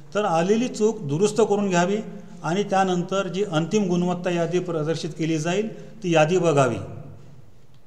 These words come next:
चौथी पायरी प्रवेशाची आहे ऑप्शन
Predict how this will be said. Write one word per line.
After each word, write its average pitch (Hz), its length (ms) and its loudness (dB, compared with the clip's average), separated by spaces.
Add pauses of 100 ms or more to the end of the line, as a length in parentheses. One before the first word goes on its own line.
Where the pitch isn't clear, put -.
(3000)
चौथी 160 260 2
पायरी 190 280 4
प्रवेशाची 180 560 0
आहे 180 140 -2 (140)
ऑप्शन 156 340 -2